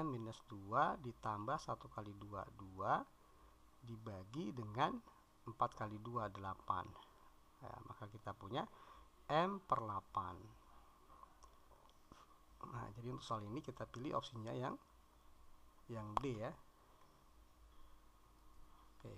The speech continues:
kita lanjutkan soal yang kedua ya. Di sini kita ditanya, eh, luas daerah ya. Di atas sumbu X.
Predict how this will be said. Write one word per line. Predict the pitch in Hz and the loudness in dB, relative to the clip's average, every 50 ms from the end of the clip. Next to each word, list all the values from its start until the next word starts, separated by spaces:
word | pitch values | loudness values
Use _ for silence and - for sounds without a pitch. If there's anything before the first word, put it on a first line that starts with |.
| 101 110 107 | -8 -10 -8
kita | - 110 110 | -6 -6 -6
lanjutkan | 110 110 104 123 143 143 151 127 | -6 -6 -6 -2 0 0 0 0
soal | - 117 120 123 123 120 | 2 4 4 4 4 2
yang | 110 107 104 107 107 - - - | -2 -2 -4 -4 -6 -8 -10 -10
kedua | - 113 107 104 101 107 107 110 117 110 101 101 104 | -6 -6 -6 -6 -6 -6 -2 0 0 0 0 0 -4
ya. | 104 101 104 104 101 - - - | -6 -6 -6 -8 -8 -12 -16 -12
Di | - 107 | -10 -10
sini | - - 117 110 - - | -6 -6 -6 -6 -6 -6
kita | - 117 - - 139 156 | -8 -4 2 2 2 2
ditanya, | 139 120 113 - - - 113 107 104 101 98 107 117 147 170 208 202 - - - - - - - - - - - - - - - - - - - - - - - - - - - - | 2 -4 -6 -6 -4 -4 -4 -2 -4 -6 -6 -2 2 2 2 2 0 -6 -12 -20 -20 -20 -20 -20 -20 -20 -20 -20 -20 -20 -20 -20 -20 -20 -20 -20 -20 -20 -20 -20 -20 -20 -20 -12 -8
eh, | 117 113 107 110 110 | -6 -6 -6 -6 -6
luas | 120 120 120 113 - - | -4 -4 -4 -4 -4 -6
daerah | 117 113 113 - 113 113 113 110 104 95 87 - - - - - - - - - - - - - - - | -4 -2 -2 -2 -2 -2 -4 -4 -4 -4 -4 -6 -8 -12 -16 -18 -18 -18 -18 -18 -18 -18 -20 -20 -16 -10
ya. | - - - 131 131 - - - - - - - - - - - - - - - | -10 -8 -8 -10 -12 -16 -20 -20 -20 -20 -20 -20 -20 -20 -20 -20 -20 -20 -18 -10
Di | - 120 - | -8 -4 -2
atas | - 107 107 - - - 120 113 - - - | 0 0 -2 -2 -2 0 0 0 0 -2 -6
sumbu | 113 110 107 110 - - 113 113 110 120 143 | -6 -6 -6 -6 -6 -6 -6 -4 0 0 0
X. | - - - - | 0 0 -6 -12